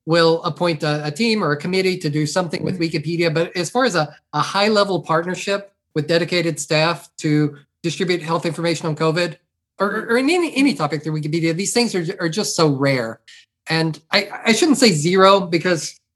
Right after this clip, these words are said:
Speaker 1: maybe there's an organization here that has someone appointed one quarter time for a certain period. But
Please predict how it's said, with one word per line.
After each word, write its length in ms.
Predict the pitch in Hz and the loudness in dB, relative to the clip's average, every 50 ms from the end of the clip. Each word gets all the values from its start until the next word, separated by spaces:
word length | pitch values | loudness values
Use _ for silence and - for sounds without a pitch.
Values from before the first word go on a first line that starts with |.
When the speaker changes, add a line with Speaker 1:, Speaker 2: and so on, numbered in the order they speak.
| _ _ _ _ _ | _ _ _ _ _
Speaker 1:
maybe 220 | 202 190 208 220 214 | -2 0 2 2 2
there's 200 | 208 202 - 220 | 2 0 2 2
an 60 | 196 | 2
organization 540 | 196 190 185 185 160 185 180 160 - 185 151 | 2 2 0 -2 -2 -2 -2 -2 -2 -4 -2
here 180 | 160 180 175 | -2 -2 -2
that 140 | 165 175 165 | -2 -4 -4
has 200 | 151 170 160 - | -2 -2 -2 -2
someone 420 | - 175 165 165 165 165 160 151 - - | -4 -4 -2 -2 -2 -4 -6 -8 -10 -10
appointed 520 | 147 - 175 170 165 160 160 160 156 156 | -6 -2 0 2 2 2 2 0 0 -2
one 220 | 156 175 170 160 147 | 0 0 0 0 -2
quarter 560 | - - 170 170 160 165 165 160 147 - _ _ _ _ _ | -4 -2 -2 0 2 2 2 2 0 -4 _ _ _ _ _
time 400 | - 160 160 160 160 160 160 151 | -4 -2 0 0 0 0 -2 -4
for 140 | 147 160 151 | -4 -4 -4
a 40 | 147 | -4
certain 300 | 151 165 160 165 165 147 | -2 -4 -4 -6 -4 -4
period. 500 | 156 160 156 156 156 156 160 156 151 139 | -4 -2 0 0 0 0 0 0 0 -2
But 280 | 156 151 156 156 - | -2 -2 -2 -4 -10